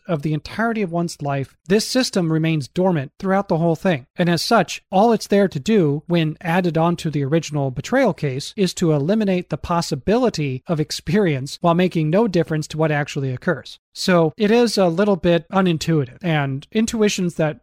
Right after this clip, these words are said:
are generated by cases which are very science fiction-like might be less reliable than a case that's a little bit more down to earth.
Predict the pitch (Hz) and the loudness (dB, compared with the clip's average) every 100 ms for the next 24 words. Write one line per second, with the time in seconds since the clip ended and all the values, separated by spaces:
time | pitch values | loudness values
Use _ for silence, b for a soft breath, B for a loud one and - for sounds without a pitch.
0 | - 147 214 247 160 143 139 135 131 - | -6 -2 0 0 0 0 -4 -6 -8 -4
1 | 202 - 151 135 - 175 175 151 143 208 | -2 -2 -4 -4 -2 -2 0 0 0 -2
2 | 247 175 - 180 151 - 180 - 143 131 | 0 -2 -2 -2 -4 -6 -6 -6 -6 -6
3 | 127 208 190 226 - 185 185 180 160 160 | -8 -2 0 0 0 0 2 0 0 -2
4 | 156 160 147 147 131 123 127 170 156 143 | -2 -2 -2 0 -2 -6 -4 0 0 0
5 | - 180 165 160 147 175 208 240 196 190 | 0 0 0 -2 -4 -4 -2 0 0 0
6 | 160 156 143 143 139 135 143 131 | 0 0 0 -2 -2 -4 -6 -8